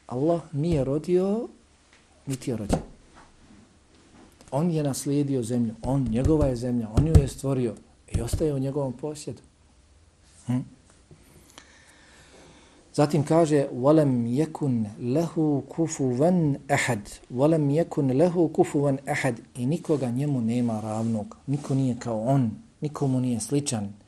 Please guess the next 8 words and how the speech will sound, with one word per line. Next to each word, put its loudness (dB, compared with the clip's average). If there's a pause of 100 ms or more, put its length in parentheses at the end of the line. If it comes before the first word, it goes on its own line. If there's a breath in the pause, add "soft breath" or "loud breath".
(380 soft breath)
Niko 0
nije 0
dostatan 2
Allahu. 0
Niko -2
nije -2
kao -4
on. -12